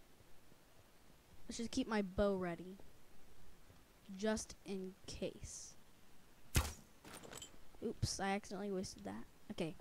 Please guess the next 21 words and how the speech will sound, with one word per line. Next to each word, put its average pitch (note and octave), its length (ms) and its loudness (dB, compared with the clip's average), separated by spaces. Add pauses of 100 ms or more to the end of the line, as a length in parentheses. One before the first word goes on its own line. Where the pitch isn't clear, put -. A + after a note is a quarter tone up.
there G#3+ 120 10
we G#3+ 60 12
go. F#3 280 10 (1120)
Please, B3 520 6
splint. - 680 0 (720)
Oh G#3+ 220 -8 (160)
gosh, G3+ 320 12
there's G#3 160 10
no G3+ 140 10
splints. - 840 4 (1600)
Oh, C4 220 12
this B3+ 220 12
is A3+ 120 8
bad. A#3+ 480 12 (300)
This A3+ 200 10
is A3 120 10
very, A3+ 300 12
very G#3+ 300 12
bad. G#3 460 10 (2250)
Come A3 200 8
on. G3 560 10